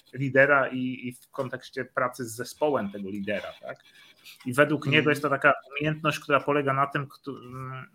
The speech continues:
Speaker 1: że potrafisz wyczuć, czy ktoś jest zmartwiony, szczęśliwy, zmieszany, zdenerwowany. Potrafisz wyczuwać nawet nie tylko stan umysłów, ale również bieg myśli innych osób. I to mi się bardzo podobało, to nawet sobie zapisałem taki cytat, żeby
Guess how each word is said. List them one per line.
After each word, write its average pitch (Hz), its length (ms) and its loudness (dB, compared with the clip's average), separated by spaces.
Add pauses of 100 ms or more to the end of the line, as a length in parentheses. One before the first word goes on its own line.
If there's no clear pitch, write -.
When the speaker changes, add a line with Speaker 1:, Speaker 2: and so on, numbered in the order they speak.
Speaker 1:
że 131 140 -4
potrafisz 135 540 0
wyczuć, 143 360 -2
czy 131 100 -6
ktoś - 280 -8
jest 123 140 -4
zmartwiony, 131 720 0
szczęśliwy, 135 560 -4
zmieszany, 131 480 -2
zdenerwowany. 127 800 0
Potrafisz 135 500 -4 (420)
wyczuwać 139 460 4
nawet 139 260 2
nie 160 260 4
tylko 147 300 2
stan 131 340 0
umysłów, 135 680 -2
ale 127 140 4
również 135 360 -2
bieg 160 340 0
myśli 131 480 -4
innych 113 280 -12
osób. 104 380 -10 (580)
I 127 80 -8
to 156 120 2
mi 151 100 0
się 151 100 0
bardzo 143 260 2
podobało, 147 380 2
to 143 120 -8
nawet 135 240 0
sobie 135 180 -2
zapisałem 131 440 -4
taki 123 220 -10
cytat, 160 340 2
żeby 117 220 -4